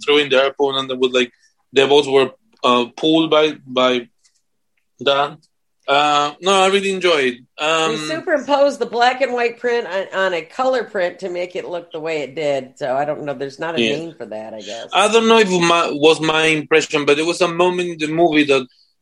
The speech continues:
Speaker 1: I think when Moby Dick appeared, that I think for a second to me it went, like, kind of black and white. So
Speaker 2: Yeah.
Speaker 1: you could see that the, the, the white of the, let's say, the whale is, like, white,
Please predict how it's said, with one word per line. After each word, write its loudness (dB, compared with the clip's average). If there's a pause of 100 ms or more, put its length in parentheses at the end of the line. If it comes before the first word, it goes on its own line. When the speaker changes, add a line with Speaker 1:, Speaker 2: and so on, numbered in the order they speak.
(120)
Speaker 1:
I 0
think -4
when 2
Moby 0
Dick -2
appeared, 2
that 4 (560)
I 0
think -2
for 6
a 4
second 0
to 2
me 4
it 2
went, 4
like, 4
kind 0
of -6
black 2
and 0
white. 2 (640)
So -2
Speaker 2:
Yeah. 0
Speaker 1:
you 0
could -2
see -2
that 0
the, 4
the, 2
the 2
white 4
of -2
the, -4 (160)
let's -4
say, 0
the -2
whale 2
is, -4
like, 2
white, 2